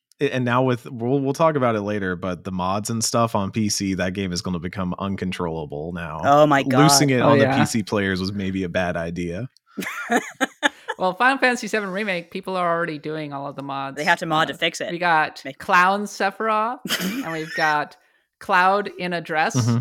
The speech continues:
Speaker 3: all the time,
Speaker 1: Mm-hmm.
Speaker 2: That's a good mod.
Speaker 3: forever.
Speaker 2: Forever.
Speaker 3: Somebody did a
Speaker 2: <laughs> Forever dress.
Speaker 3: somebody did a forced perspective Final Fantasy seven Remake.
Speaker 2: Oh.
Speaker 3: Which
Speaker 1: Really?
Speaker 3: they did it, it, it's just a proof of concept.
Speaker 2: Right.
Speaker 3: It's not an actual
Speaker 1: Okay.
Speaker 3: mod, so it's a proposal for a mod.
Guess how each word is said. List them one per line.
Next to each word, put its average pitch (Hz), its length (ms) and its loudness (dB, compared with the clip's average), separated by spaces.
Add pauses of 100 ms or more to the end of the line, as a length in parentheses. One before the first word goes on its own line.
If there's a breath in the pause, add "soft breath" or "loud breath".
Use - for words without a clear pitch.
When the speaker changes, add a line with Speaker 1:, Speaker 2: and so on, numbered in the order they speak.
Speaker 3:
all 165 220 6
the 190 80 0
time, 170 480 2
Speaker 1:
Mm-hmm. - 120 -4
Speaker 2:
That's 127 180 0
a 349 40 -8
good - 100 0
mod. 160 200 4
Speaker 3:
forever. 233 280 2 (580 soft breath)
Speaker 2:
Forever. 240 380 4 (100)
Speaker 3:
Somebody 254 280 2
did 302 160 0
a 233 140 6
Speaker 2:
<laughs> - 220 -10
Forever 135 360 -8
dress. 120 440 -10
Speaker 3:
somebody 277 340 0
did 269 180 4
a 214 160 4
forced 202 600 0
perspective 175 760 -2 (140)
Final 139 180 -2
Fantasy 135 420 -6
seven 123 360 -4
Remake. 139 400 -6
Speaker 2:
Oh. 415 560 4
Speaker 3:
Which - 560 -4
Speaker 1:
Really? 104 580 2
Speaker 3:
they 175 220 2
did 202 240 -2
it, - 220 -8 (380)
it, 233 220 2
it's 233 220 0
just 302 200 -6
a 330 60 -4
proof 277 240 -6
of 185 140 -10
concept. 156 360 -4
Speaker 2:
Right. 147 300 4
Speaker 3:
It's - 140 -10
not 190 160 -2
an 175 100 -4
actual 151 280 2
Speaker 1:
Okay. 113 180 2
Speaker 3:
mod, 123 340 2
so - 160 -4
it's 135 160 -8
a 143 80 -4
proposal 208 720 -2
for 113 160 -8
a 78 60 -10
mod. - 420 -12